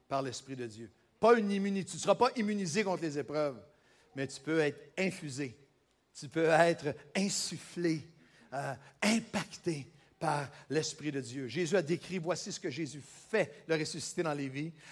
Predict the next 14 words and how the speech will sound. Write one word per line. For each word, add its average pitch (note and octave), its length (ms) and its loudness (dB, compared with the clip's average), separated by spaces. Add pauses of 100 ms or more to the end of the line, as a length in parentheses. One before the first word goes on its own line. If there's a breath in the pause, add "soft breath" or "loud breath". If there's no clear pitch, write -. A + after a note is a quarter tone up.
L'Esprit E3 320 0
du D3+ 60 -6
Seigneur E3+ 340 2
est D3 80 0
sur D3+ 200 -2
moi. C#3+ 320 2 (260 loud breath)
Il E3 100 -2
m'a D#3 220 4
envoyé F3 440 6
pour B2+ 200 -8
porter - 580 2 (200 loud breath)
des C#3+ 120 2
bonnes D#3 260 2
nouvelles, C#3 480 2